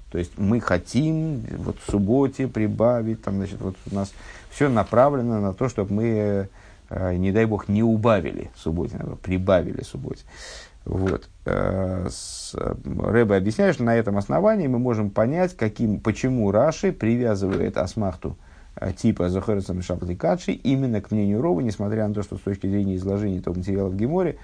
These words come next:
можно было бы предположить, что эта асмахта имеет отношение к обоим мнениям, и к Рове, и к Рав Аши. Э, объяснение такое. Э, второе, вторая асмахта представляет собой асмахту,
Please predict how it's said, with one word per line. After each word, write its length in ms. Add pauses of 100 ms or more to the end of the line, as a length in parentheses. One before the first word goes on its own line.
(260)
можно 320
было 160
бы 160
предположить, 640
что 100
эта 280
асмахта 420
имеет 220
отношение 420
к 100
обоим 360
мнениям, 500
и 140
к 100
Рове, 240
и 220
к 120
Рав 200
Аши. 240 (1120)
Э, 400 (260)
объяснение 600
такое. 460 (380)
Э, 420
второе, 800
вторая 560
асмахта 600 (420)
представляет 640
собой 320
асмахту, 800